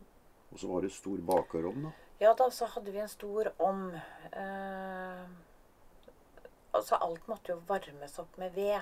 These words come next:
Speaker 1: Mm.
Speaker 2: Det var jo ikke noe strøm.
Speaker 1: Nei.
Speaker 2: Eh, og vi hadde sånn, eh,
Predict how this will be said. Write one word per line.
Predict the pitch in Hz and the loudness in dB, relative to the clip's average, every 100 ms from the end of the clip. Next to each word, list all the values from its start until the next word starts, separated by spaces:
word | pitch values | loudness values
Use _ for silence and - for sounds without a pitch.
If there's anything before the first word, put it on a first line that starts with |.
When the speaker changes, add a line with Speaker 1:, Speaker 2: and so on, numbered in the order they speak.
| - | 0
Speaker 1:
Mm. | 117 110 101 90 78 190 | 0 2 2 0 -4 -6
Speaker 2:
Det | 190 | 0
var | 196 | 0
jo | |
ikke | 185 202 | -2 -10
noe | 208 | -12
strøm. | - 226 214 175 - - - | 0 0 0 -8 -16 -18 -6
Speaker 1:
Nei. | 92 85 78 - - - - - - - - - - | -4 -4 -6 -16 -20 -20 -20 -20 -20 -20 -20 -20 -10
Speaker 2:
Eh, | 202 208 202 202 196 - | -8 -6 -6 -6 -6 -2
og | 220 | -2
vi | 208 | -2
hadde | 214 220 190 202 | -6 -6 -6 -6
sånn, | - 196 185 185 | -4 -6 -6 -8
eh, | 190 185 185 | -8 -6 -8